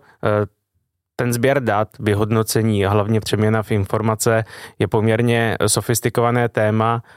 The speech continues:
o kterém se ale mluví už poměrně dlouho. Eh, díky průmyslu čtyři nula a podobným tématům už všichni nějakým způsobem věří, že ta digitální transformace průmyslu je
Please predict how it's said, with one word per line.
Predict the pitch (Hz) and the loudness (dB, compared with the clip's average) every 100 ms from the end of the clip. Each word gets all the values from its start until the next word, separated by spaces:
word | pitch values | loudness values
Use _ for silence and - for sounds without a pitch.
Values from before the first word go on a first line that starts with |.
| - | -6
o | 117 | 0
kterém | 156 156 | 0 2
se | 151 | 2
ale | 151 156 | 2 4
mluví | 143 139 151 | 4 2 2
už | 135 | 0
poměrně | 139 139 139 139 131 | -2 0 2 2 0
dlouho. | 110 107 90 80 - _ - _ - - | 0 0 -2 -6 -12 _ -20 _ -10 -4
Eh, | 104 98 95 87 _ _ _ _ - | 0 0 -2 -4 _ _ _ _ -10
díky | 78 110 120 147 | -4 -2 0 -2
průmyslu | 107 - 113 113 110 120 | -2 -2 0 0 0 -2
čtyři | - 117 117 | -2 0 2
nula | 117 117 117 | 2 4 2
a | |
podobným | - 107 110 123 117 | 2 0 0 0 0
tématům | 104 107 110 123 120 120 104 - | 0 0 0 0 2 0 -2 -2
už | 117 - 117 | -4 -2 -2
všichni | - 110 120 117 | 0 -2 0 0
nějakým | 107 104 - 113 | 0 0 -2 -2
způsobem | - 107 117 120 110 | -2 -2 0 0 0
věří, | 98 98 113 | 0 0 0
že | 110 | 0
ta | 107 107 | 0 -2
digitální | 101 104 110 117 113 | -4 -2 -2 0 0
transformace | 107 104 117 113 110 127 | 0 0 0 0 0 -2
průmyslu | 113 107 110 104 120 117 113 - - - | 0 0 0 0 0 0 -2 -10 -20 -6
je | - 107 104 | 0 2 0